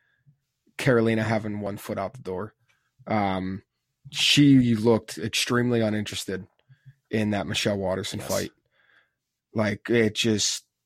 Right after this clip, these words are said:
Speaker 1: she, it was always like, "I'm just gonna go out there and try and collect a paycheck" kind of
Speaker 2: Right.
Speaker 1: fight.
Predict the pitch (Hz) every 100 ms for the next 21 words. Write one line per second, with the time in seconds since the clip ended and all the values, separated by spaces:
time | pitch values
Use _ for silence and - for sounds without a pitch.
0 | _ - - 143 120 117 123 123 123 131
1 | 123 - 117 107 113 113 - 117 113 110
2 | 110 107 113 107 107 101 104 104 104 98
3 | - 110 101 - 110 104 - - 101 -
4 | 95 90 - _ _ - - 95 80 76
5 | 87